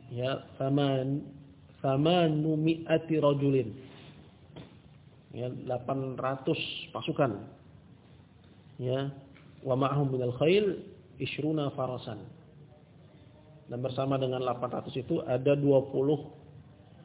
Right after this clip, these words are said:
eh, pasukan berkuda. Baik, sini kita baca, ya, di halaman tujuh puluh tujuh di fakrah yang ketiga. Alinea yang ketiga, "Tsumma fatahal muslimuna Huraimila anwatan."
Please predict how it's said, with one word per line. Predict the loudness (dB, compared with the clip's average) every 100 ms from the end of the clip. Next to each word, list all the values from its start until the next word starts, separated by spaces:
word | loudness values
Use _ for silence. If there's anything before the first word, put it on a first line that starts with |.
| -20 -20 -20 -14
eh, | -8 -6 -4
pasukan | -4 -2 -4
berkuda. | -2 -4 -4 -8 -18 -20 -20 -20 -20 -20 -20 -20 -20 -14
Baik, | -4 -4 -2
sini | -2 0
kita | 2 0 -2 -4
baca, | -4 -2
ya, | -2 0
di | 0
halaman | 2 2 0
tujuh | -2 -4
puluh | -4 -6
tujuh | -4 -2
di | -2 -4 -4 -6 -8
fakrah | -6 -4 -2 -2
yang | -4
ketiga. | -8 -4 -4 -4 -8 -20 -20 -20 -20 -20 -20 -20 -20 -20 -10
Alinea | -2 0 2
yang | 0
ketiga, | 0 0 0 2
"Tsumma | 4 6 8 8
fatahal | 8 6 6 8
muslimuna | 8 6 4 4 4 4 2
Huraimila | 2 2 4 4 4 4 4 0 -8 -18 -12
anwatan." | -4 -2 -2 -6 -8 -12